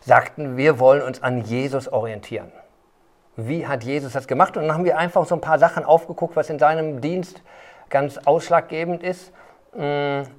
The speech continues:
zum einen mal, er hat eigentlich relativ wenig für Kranke gebetet. Er hat sie einfach gesund gemacht. Erinnert ihr euch? Oder könnt ihr das mal so nachvollziehen?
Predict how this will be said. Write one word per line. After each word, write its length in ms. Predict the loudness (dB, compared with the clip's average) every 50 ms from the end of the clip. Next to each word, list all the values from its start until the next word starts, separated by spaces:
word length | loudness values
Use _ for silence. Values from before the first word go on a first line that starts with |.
| _ _ _ _ _
zum 240 | -10 -10 -8 -2 0
einen 320 | 2 2 2 2 0 0
mal, 280 | 0 4 6 6 6 6
er 120 | 2 -2 -4
hat 180 | -4 -4 -2
eigentlich 560 | 0 0 0 -2 -4 -8 -8 -8 -8 -8 0 0
relativ 520 | 2 2 2 2 0 -6 -12 -12 -10 -8
wenig 300 | -6 -6 -6 -6 -8 -8
für 120 | -10 -10
Kranke 360 | -10 -8 -10 -10 -10 -10 -10 -10
gebetet. 580 | -10 -8 -6 -6 -8 -8 -10 -14 -16 -16 -20 -20 _ _ _ _ _ _ _ _ _ _ _ _ _ _ _ _ _ _ _
Er 100 | -8 -8
hat 80 | -8 -6
sie 100 | -8 -8
einfach 260 | -8 -8 -10 -12 -10
gesund 320 | -10 -8 -8 -8 -10 -10
gemacht. 400 | -14 -18 -18 -18 -20 -20 -20 -20 -20 _ _ _ _ _ _ _ _ _ _ -20 -20 -20 -20 -20 -20 -20 -20 _ _ _ _ _
Erinnert 280 | -2 0 2 2 4 6
ihr 100 | 6 6
euch? 200 | 6 4 0 -6 -18 _ _ _ _
Oder 180 | 2 2 2
könnt 180 | 4 2 2 4
ihr 60 | 2
das 100 | 2 4
mal 100 | 2 0
so 80 | 0 2
nachvollziehen? 680 | 2 2 2 2 0 -2 -2 -2 -4 -6 -6 -6 -8